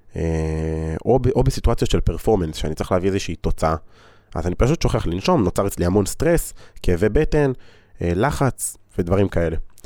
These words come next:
אז באמת זה משהו, זה תהליך אחד שחוויתי אותו, אה, וככה אני מרגיש שאם יש מישהו שחווה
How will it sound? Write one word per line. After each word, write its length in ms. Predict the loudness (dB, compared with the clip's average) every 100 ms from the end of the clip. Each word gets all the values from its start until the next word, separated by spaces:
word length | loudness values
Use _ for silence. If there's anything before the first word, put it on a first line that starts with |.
| -20 -20 -20 -20 -20 _ _ -16 -2
אז 340 | 0 0 -4
באמת 320 | 2 4 2
זה 120 | 2
משהו, 340 | 2 2 2 2
זה 140 | 2 2
תהליך 280 | 2 2 2
אחד 180 | 0
שחוויתי 520 | 2 0 0 -2 0 0
אותו, 220 | 0 -2 -4
אה, 340 | -4 -2 -2 -4 -2
וככה 540 | 0 0 -2 -4 0
אני 80 | 0
מרגיש 240 | 0 0
שאם 180 | 0 2
יש 140 | 2 0
מישהו 160 | 0
שחווה 380 | -2 -2 0 2